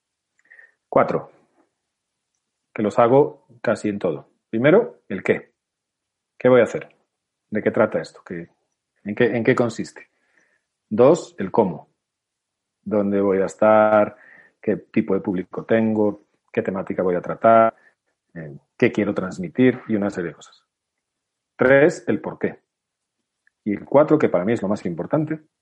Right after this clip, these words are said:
el para qué. ¿Para qué lo hago? ¿Para qué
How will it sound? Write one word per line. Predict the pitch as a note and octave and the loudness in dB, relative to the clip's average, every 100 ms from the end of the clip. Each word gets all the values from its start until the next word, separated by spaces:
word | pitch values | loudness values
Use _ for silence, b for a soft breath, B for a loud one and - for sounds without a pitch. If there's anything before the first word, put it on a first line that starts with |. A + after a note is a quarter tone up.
| _ _ - | _ _ -14
el | - | -12
para | - D2 | -10 -12
qué. | - C#2+ _ _ _ _ _ _ _ _ _ _ _ _ _ _ _ _ _ - | -12 -18 _ _ _ _ _ _ _ _ _ _ _ _ _ _ _ _ _ -2
¿Para | G2 F#2+ | 0 0
qué | - | 0
lo | A#2 F#2 | 0 0
hago? | C#2 - _ _ _ _ _ _ - | -6 -16 _ _ _ _ _ _ -2
¿Para | G#2+ G2 F#2 | 0 0 -4
qué | A#2+ A#2 A#2 A#2 | 0 2 2 -2